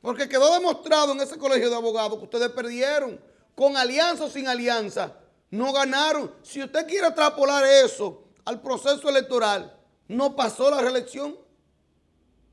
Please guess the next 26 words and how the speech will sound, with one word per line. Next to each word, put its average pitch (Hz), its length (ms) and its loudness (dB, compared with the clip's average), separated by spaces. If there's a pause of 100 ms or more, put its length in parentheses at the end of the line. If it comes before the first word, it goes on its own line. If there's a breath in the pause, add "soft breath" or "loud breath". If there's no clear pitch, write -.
en 196 80 -8
el 220 120 -6
colegio. 233 520 -4 (720)
No 254 180 -8
ganan, 294 540 -2
no 269 100 -2
están 277 280 -4
los 269 160 -8
votos 294 380 2
para 247 180 -4
Luis 254 280 -8
Isa 254 240 -8
en 247 120 -4
primera 233 300 -10
vuelta. 262 440 -6 (1160)
Entonces, 190 960 -8 (720)
estos 269 400 -2
días 277 580 -2 (280)
que - 120 -10
le 214 140 -4
quedan 254 240 -6
a 247 80 -6
diciembre, 196 720 -6 (720)
la 208 200 -2
Navidad, 208 680 2 (600)
tómenla 247 800 0